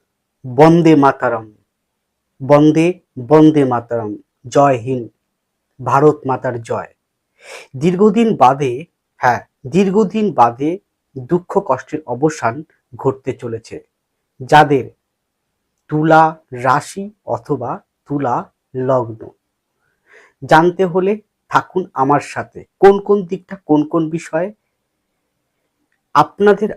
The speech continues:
আগামী দেড় বছরের মধ্যে কোন কোন দিকে দুঃখ কষ্টের অবসান ঘটতে চলেছে, তা অবশ্যই আজকের প্রোগ্রামে আলোকপাত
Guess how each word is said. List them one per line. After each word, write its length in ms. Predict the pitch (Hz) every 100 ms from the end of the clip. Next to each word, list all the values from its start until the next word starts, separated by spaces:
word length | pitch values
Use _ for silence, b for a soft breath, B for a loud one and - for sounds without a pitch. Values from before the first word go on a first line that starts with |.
| -
আগামী 380 | 147 151 180
দেড় 280 | 160 151 156
বছরের 480 | 156 160 - 175 160
মধ্যে 640 | 127 131 131 _ 147 113 110 _
কোন 200 | 156 165
কোন 240 | 170 175 160
দিকে 540 | 123 151 151 135 90 _ _ 123
দুঃখ 440 | 120 139 - 175 -
কষ্টের 360 | 151 - 151
অবসান 680 | - 123 139 156 - 151 120 - _ 117
ঘটতে 380 | 143 156 -
চলেছে, 480 | 175 180 180 - 190 226 _ _ _ _ _ -
তা 100 | 113
অবশ্যই 520 | 117 160 - 170 156 -
আজকের 440 | 131 - - 170
প্রোগ্রামে 520 | - 139 135 139 185 214 _ _
আলোকপাত 560 | 113 127 127 - 120 120